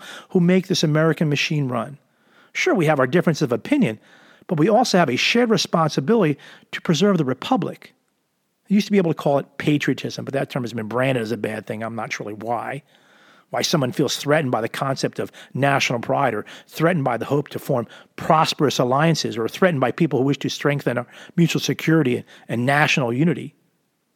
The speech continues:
You see, those loud voices are clearly in the minority, but we act like they run the show. I mean, if not for the threats of shame and litigation, there would be no need to placate them at all.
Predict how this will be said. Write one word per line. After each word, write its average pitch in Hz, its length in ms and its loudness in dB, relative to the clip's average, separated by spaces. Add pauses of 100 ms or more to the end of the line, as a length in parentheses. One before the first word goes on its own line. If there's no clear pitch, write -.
(760)
You 151 80 -4
see, 214 100 0
those 226 260 2
loud 190 260 2
voices 160 340 0
are 135 100 -2
clearly 180 360 0
in 131 40 -2
the 120 80 -2
minority, 123 500 -4 (460)
but 196 80 -6
we 185 140 2
act 196 200 -2
like 170 160 -4
they 139 120 0
run 147 160 0
the 110 80 -4
show. - 480 -2 (520)
I - 40 -2
mean, 156 80 4
if - 100 0
not 196 220 4
for 190 100 2
the 156 120 4
threats 170 340 0
of 135 120 0
shame 170 440 4
and 131 100 0
litigation, 139 640 2 (480)
there 190 100 4
would 202 100 4
be 185 80 6
no 190 160 6
need 185 220 2
to 139 100 -2
placate 156 500 0
them 151 140 2
at 160 80 4
all. - 400 -4